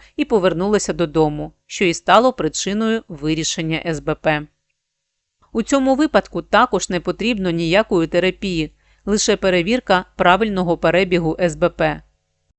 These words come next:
Звичайно, існують тисячі інших можливостей,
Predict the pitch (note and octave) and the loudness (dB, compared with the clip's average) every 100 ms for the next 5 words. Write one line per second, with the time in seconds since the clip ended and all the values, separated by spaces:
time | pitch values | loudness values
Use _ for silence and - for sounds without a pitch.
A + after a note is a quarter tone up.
0 | _ _ _ _ _ _ _ _ _ _ | _ _ _ _ _ _ _ _ _ _
1 | _ F#3 E3+ G3+ - A3 B3 F3+ F#3 F#3+ | _ -8 -4 -2 0 0 2 -2 -4 -6
2 | - A3+ G#3 - A3 A#3 A#3 - F3 - | -2 0 0 -2 -4 -2 -2 -4 -8 -4
3 | G3 A3+ - G#3+ G#3+ G#3+ A3+ A3 E3 - | -4 -2 -2 -2 0 0 2 2 0 -4
4 | E3 | -8